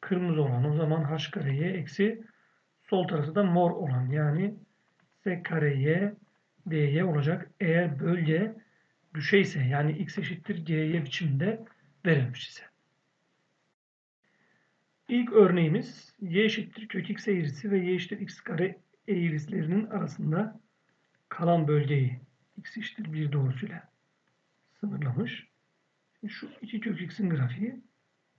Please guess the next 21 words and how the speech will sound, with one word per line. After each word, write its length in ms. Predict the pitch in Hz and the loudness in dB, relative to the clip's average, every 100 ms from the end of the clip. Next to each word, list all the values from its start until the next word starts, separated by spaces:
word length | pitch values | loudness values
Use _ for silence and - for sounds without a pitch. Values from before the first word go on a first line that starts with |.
| _ | _
şu 260 | - - 202 | -16 -6 -2
da 80 | |
y 160 | 196 196 | 2 2
eşittir 260 | 185 - 196 | 0 -2 -4
x 200 | - - | -6 -4
karenin 320 | 196 165 156 | 0 2 2
grafiği, 380 | 135 120 185 240 240 - _ _ _ _ _ _ _ | 0 0 -2 -4 -6 -20 _ _ _ _ _ _ _
x 240 | 247 220 - | -10 -8 -4
eşittir 420 | 202 - 240 214 | -6 -6 -6 -2
bir 200 | 226 214 | 0 4
doğrusuyla 640 | 208 196 190 202 143 123 - _ - | 6 6 4 2 2 0 -6 _ -8
sınırlamış. 460 | 208 127 123 113 - _ _ _ - | -6 -4 -6 -8 -12 _ _ _ -14
X 280 | 175 - | -12 -10
eşittir 500 | 190 - - 208 196 | -10 -10 -10 -8 -6
bir 140 | 175 170 | -4 -2
doğrusu. 440 | 143 123 120 - _ _ _ _ _ _ _ _ _ _ - | -2 -2 -8 -18 _ _ _ _ _ _ _ _ _ _ 0
Burada 280 | 208 202 196 | 6 6 6
tabii 320 | 202 196 190 | 2 2 0
bu 300 | 170 151 175 | -2 0 4
nokta 360 | 202 190 - 190 | 4 2 -2 -2
mı 320 | 180 180 - | 0 -2 -6